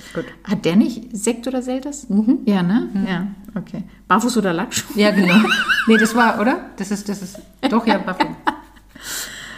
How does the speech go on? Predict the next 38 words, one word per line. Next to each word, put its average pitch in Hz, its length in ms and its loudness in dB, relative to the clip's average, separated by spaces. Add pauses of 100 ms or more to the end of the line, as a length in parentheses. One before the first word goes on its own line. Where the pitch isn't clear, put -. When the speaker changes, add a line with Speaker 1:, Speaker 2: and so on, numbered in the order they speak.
(120)
Speaker 2:
So, 220 300 2
letzter 214 420 0
Punkt 226 360 0
und 196 220 0
ich 196 140 -6
bin - 120 -4
echt - 200 -6
stolz 165 320 -4
auf 208 200 -6
mich. 226 420 0 (100)
Ähm, 175 640 -6
nicht 208 260 2
von 180 160 -4
Schmerzmitteln 180 640 -4
abhängig 175 480 -6
sein. 160 360 -8 (540)
Und 185 140 0
ich - 160 -4
glaube, 185 500 -2
das 180 200 -6
geht 180 160 -6
schneller, 175 340 -4
als 175 200 -8
man 175 160 -2
gucken - 300 -6
kann, 170 280 -8 (440)
wenn 180 180 -2
man 165 180 -4
denn 160 200 -6
was 160 200 -10
hat 165 100 -6
Speaker 1:
Oh 196 80 0
ja, 175 280 0 (100)
Speaker 2:
auch. - 140 -20
Speaker 1:
oh 175 40 -4
Speaker 2:
Ja. 175 60 -2
Speaker 1:
ja, 170 280 -4
mhm, 175 320 -4